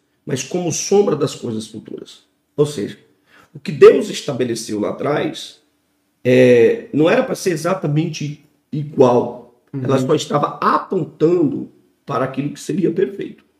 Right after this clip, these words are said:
Speaker 1: Então, os tipos que nós vemos,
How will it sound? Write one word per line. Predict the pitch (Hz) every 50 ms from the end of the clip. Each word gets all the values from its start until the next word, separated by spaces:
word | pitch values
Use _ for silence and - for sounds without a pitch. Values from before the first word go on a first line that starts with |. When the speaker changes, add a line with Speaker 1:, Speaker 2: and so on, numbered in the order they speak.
| _ _ _ _ _ _ _ _ _ _ _
Speaker 1:
Então, | - - 147 156 - - - - - - _ _ _ - - _ -
os | 196 175 -
tipos | - - - - 208 214 208 - - 196 208 -
que | 190 - 185
nós | 160 143 123 123 127 123 - -
vemos, | - 147 170 175 147 113 - - - - - - -